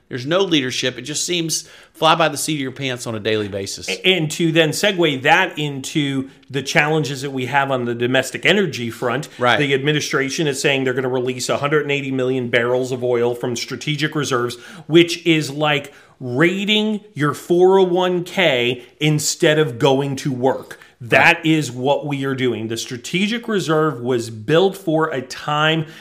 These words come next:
Speaker 2: that America was at war and we might need oil in order to fuel ships or fuel planes. And instead, we're raiding this because we are seeing high prices at the pump as a result of all this, uh,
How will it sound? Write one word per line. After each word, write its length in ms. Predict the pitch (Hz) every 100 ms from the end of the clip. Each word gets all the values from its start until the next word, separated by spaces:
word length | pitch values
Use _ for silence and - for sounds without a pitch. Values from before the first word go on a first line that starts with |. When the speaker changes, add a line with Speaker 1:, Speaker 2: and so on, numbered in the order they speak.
| -
Speaker 2:
that 120 | 117
America 800 | 113 110 117 156 247 226 127 120
was 340 | 110 131 131 113
at 200 | 123 123
war 400 | 120 120 123 143
and 240 | 135 135
we 100 | 131
might 400 | 131 131 147 151
need 300 | 135 151 135 -
oil 480 | 175 190 139 131 135 - -
in 160 | 156
order 300 | 156 151 147
to 100 | 139
fuel 400 | 135 165 160 123
ships 640 | 113 - - 147 117 - -
or 280 | 143 135 120
fuel 320 | - 139 120
planes. 540 | 117 180 165 123 110 - - - -
And 160 | 147
instead, 760 | 135 127 - - 254 214 139 - -
we're 220 | - 151 143
raiding 540 | 131 196 254 214 147
this 240 | 131 127
because 500 | - 135 151 131 123 - - -
we 500 | 131 175 196 196 196 -
are 200 | - 131
seeing 420 | 127 - 156 139 127
high 380 | 110 165 196
prices 480 | 214 - 185 185 180
at 100 | 185
the 80 | 185
pump 320 | 190 151 135
as 100 | 131
a 60 | 123
result 500 | 113 113 135 - -
of 120 | 147
all 160 | 127 120
this, 420 | 120 - - -
uh, 160 | 123